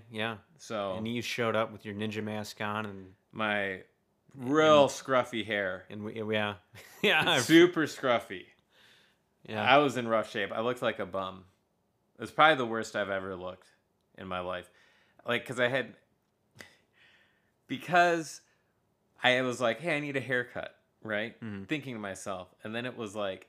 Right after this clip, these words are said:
Speaker 2: everything got shut down, like, the week later. 'Cause it, that's when covid, like,
Speaker 1: Yeah.
Speaker 2: bulldozed through
Speaker 1: Mm-hmm.
Speaker 2: everything. And then it was like, couldn't get a haircut, to the point where it's like,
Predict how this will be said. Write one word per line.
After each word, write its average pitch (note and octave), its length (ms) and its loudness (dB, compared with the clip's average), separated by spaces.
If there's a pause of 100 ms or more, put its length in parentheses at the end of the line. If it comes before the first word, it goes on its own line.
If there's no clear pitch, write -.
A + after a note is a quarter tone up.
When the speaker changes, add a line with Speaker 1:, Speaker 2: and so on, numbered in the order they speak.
Speaker 2:
everything A2 480 -8
got G2+ 260 -2
shut G2 300 -8
down, F#2 320 -6
like, F2+ 200 -12
the F2+ 100 -12
week F2+ 260 -12
later. F2+ 440 -12 (300)
'Cause G#2+ 240 -8
it, G#2 220 -14
that's G#2+ 280 -2
when F#2 200 -6
covid, F2+ 420 -10
like, F2 280 -12 (280)
Speaker 1:
Yeah. G2+ 300 -6 (400)
Speaker 2:
bulldozed F#2+ 640 -8
through F#2+ 160 -8
Speaker 1:
Mm-hmm. F2+ 80 -4
Speaker 2:
everything. F#2+ 420 -12 (600)
And F#2+ 140 -12
then F#2+ 160 -4
it F#2+ 120 -10
was F#2 140 -10
like, F#2 240 -8
couldn't F#2 240 -14
get F#2 100 -6
a F2 60 -4
haircut, F#2 500 -8
to - 80 -18
the G2 60 -12
point F#2 260 -10
where F#2 100 -10
it's - 140 -14
like, F2+ 220 -10